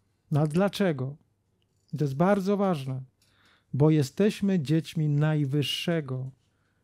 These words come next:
dziećmi Królestwa Niebiańskiego, a zasadą tego Królestwa jest pokój”. Jego władcą jest książę pokoju,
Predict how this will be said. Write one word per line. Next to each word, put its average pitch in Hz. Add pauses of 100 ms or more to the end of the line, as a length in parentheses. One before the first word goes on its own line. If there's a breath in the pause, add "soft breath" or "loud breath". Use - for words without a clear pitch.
(140)
dziećmi 175
Królestwa 170
Niebiańskiego, 160 (480)
a 147
zasadą 190
tego 151
Królestwa 143
jest 151 (800)
pokój”. 147 (1000 soft breath)
Jego 165
władcą 190
jest 175
książę 185
pokoju, 135